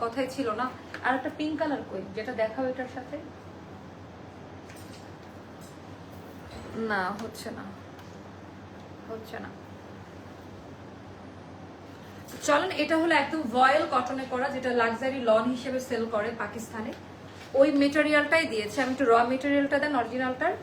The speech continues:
একটু র মেটেরিয়ালটা দেন, আমি দেখাই দেই যে আমরা কি টাইপের প্রোডাক্ট হচ্ছে আপনাদের জন্য রেখেছি।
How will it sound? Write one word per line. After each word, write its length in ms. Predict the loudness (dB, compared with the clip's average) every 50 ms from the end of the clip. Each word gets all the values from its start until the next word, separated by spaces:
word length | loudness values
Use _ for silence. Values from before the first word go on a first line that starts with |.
| -8 -14 -16 -16 -14 -10 -8
একটু 220 | -6 0 2 6
র 160 | 8 10 10
মেটেরিয়ালটা 580 | 8 8 4 4 4 6 6 6 6 4 4 2
দেন, 140 | 2 4 2
আমি 160 | 2 0 2
দেখাই 380 | 4 4 4 4 2 0 0 2
দেই 240 | 2 2 0 0 -2 -4 -10 -12 -12 -12 -12 -10 -8 0 2
যে 80 | 4
আমরা 180 | 4 4 4 2
কি 260 | 2 2 0 -2 2 4
টাইপের 320 | 4 4 4 4 2 0
প্রোডাক্ট 640 | 2 4 4 6 6 8 6 4 4 0 -6 -8 -8
হচ্ছে 300 | -8 -6 -6 -4 -2 0
আপনাদের 460 | 0 0 0 -2 -4 -4 -4 -4 -4 -4
জন্য 180 | -4 -2 -2
রেখেছি। 440 | -2 -2 -4 -4 -6 -8 -8 -10 -10